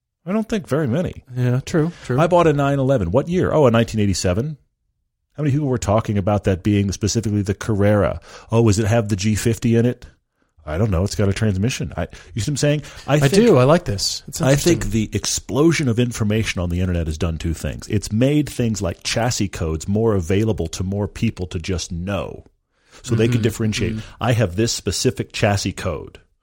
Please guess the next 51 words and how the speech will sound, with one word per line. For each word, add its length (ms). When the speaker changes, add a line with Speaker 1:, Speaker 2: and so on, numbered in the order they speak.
Speaker 1:
I 100
have 200
this 240
generation, 580
and 140
I 80
can 160
tell 220
you 220
generations 600
by 180
chassis 440
code 280
numbers. 300
Now, 80
sometimes 340
we 80
go 140
nuts 300
on 80
this 120
podcast. 440
Nine 180
eleven 180
is 80
a 40
great 160
example. 380
The 80
nine 220
nine 200
seven 380
came 180
before 300
the 80
nine 260
nine 220
one. 320
This 360
makes 280
no 160
logical 520
sense, 640
which 140
leads 180
me 40
to 60
my 120
second 440
point. 380
I 80